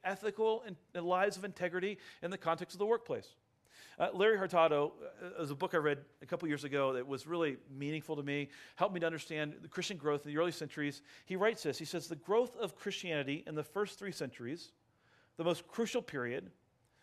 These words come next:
was largely by a combination of the power of persuasion, whether in preaching, intellectual argument, miracles, or exhibiting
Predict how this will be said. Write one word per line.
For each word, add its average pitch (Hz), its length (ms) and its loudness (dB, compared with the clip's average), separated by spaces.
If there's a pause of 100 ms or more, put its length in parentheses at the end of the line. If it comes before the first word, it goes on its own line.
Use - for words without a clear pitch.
(160)
was 160 200 -4
largely 240 440 6
by 180 220 6
a 180 40 0
combination 180 680 -2
of 170 180 4
the 170 80 2
power 170 420 4
of 170 80 -4
persuasion, 156 720 -4 (560)
whether 156 240 2
in 165 80 -2
preaching, 175 600 -2
intellectual 160 380 2
argument, 147 460 2
miracles, 170 720 0
or 135 60 -6
exhibiting 151 460 -4